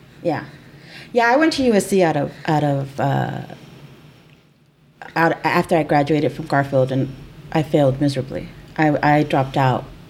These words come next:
before the end of the first year. There was just, I just was not prepared culturally for it. Um, and again, U S C is maybe, what, like,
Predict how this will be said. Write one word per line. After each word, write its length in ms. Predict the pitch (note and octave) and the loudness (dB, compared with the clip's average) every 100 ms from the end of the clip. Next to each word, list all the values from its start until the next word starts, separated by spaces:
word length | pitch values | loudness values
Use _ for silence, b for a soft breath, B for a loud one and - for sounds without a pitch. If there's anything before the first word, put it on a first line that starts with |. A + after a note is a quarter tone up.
| - | -8
before 260 | C#3 C#3+ | -4 0
the 160 | C3+ C3+ | 2 2
end 200 | C3 C3+ | 2 2
of 100 | A#2+ | 0
the 80 | B2 | -4
first 320 | - B2 - | -4 -4 -4
year. 220 | B2 - - B B B - | -6 -6 -12 B B B -2
There 100 | D#3 | 0
was 200 | D3 C3+ | 0 0
just, 540 | - D3+ D3 - - - B B B B B - - - - - | 2 2 2 -6 -14 -16 B B B B B -20 -20 -20 -20 -2
I 120 | E3 | 2
just 220 | E3+ F#3 F3+ | 4 2 0
was 140 | C#3 | 0
not 200 | C#3+ C3+ | 2 0
prepared 360 | C3 - C3+ C3 | -2 0 0 2
culturally 520 | C3+ C3 C#3 F2+ A#2 | 0 0 -2 -2 -4
for 180 | - E2+ | -6 -6
it. 160 | - - - | -8 -12 -12
Um, 480 | - C3+ B2 C3+ C3+ - | -2 -2 -2 -4 -6 -2
and 100 | D3+ | -2
again, 360 | C#3+ D#3+ D#3 - - - - | 0 2 2 0 -12 -20 -10
U 140 | D#3+ D#3+ | 0 0
S 100 | D#3 | 2
C 80 | F3 | 0
is 120 | D#3 | -2
maybe, 200 | E3 D#3 | 0 0
what, 220 | D3+ C#3+ | 0 0
like, 160 | - C3 | -4 -8